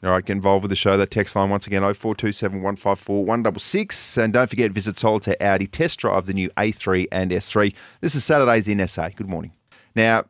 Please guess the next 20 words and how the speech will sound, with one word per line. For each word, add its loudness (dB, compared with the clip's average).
Bryce, 4
we 0
spoke 2
about 2
Jason 0
Horne-Francis, -2
um, -2
right 2
at -6
the -10
start -2
of -10
the -8
show, 0
and -2
just -4
about -2
the 0
whole 0
pressure -4